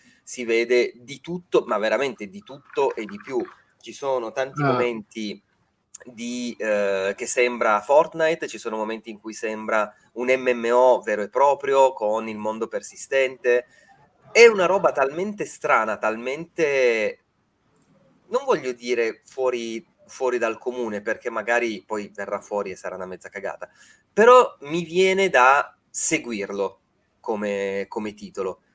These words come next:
Speaker 1: perché quantomeno si propone come qualcosa di un pochino diverso. Poi ripeto, magari non sarà così, anzi sarà, eh, u-, u-, una roba, una roba ultra, ultra basic,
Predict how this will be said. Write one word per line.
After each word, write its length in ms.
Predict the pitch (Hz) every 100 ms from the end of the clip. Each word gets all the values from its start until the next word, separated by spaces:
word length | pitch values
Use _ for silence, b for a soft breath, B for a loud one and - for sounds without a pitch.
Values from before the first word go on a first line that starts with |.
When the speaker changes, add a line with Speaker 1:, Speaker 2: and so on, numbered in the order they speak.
| _
Speaker 1:
perché 300 | - 156 -
quantomeno 840 | 175 196 190 226 190 175 175 175 170
si 300 | - - 160
propone 720 | - 175 175 170 165 170 165 -
come 280 | - 131 131
qualcosa 440 | 131 123 - 127
di 80 | 120
un 120 | 113
pochino 260 | - - 113
diverso. 440 | 120 107 - -
Poi 140 | 147
ripeto, 360 | 123 120 98 95
magari 280 | - 98 95
non 120 | 90
sarà 260 | 95 95 98
così, 360 | 101 98 110
anzi 340 | 95 90 92 92
sarà, 400 | - 90 90 87 b b b b -
eh, 920 | 110 104 101 95 95 95 92 87 87
u-, 460 | 92 - - - -
u-, 160 | 123 -
una 220 | 123 117
roba, 880 | 117 117 113 104 98 95 92 92 85
una 360 | 101 - 123
roba 200 | 120 131
ultra, 500 | 110 127 131 123 107
ultra 300 | 101 113 113
basic, 680 | 107 104 95 98 92 101 90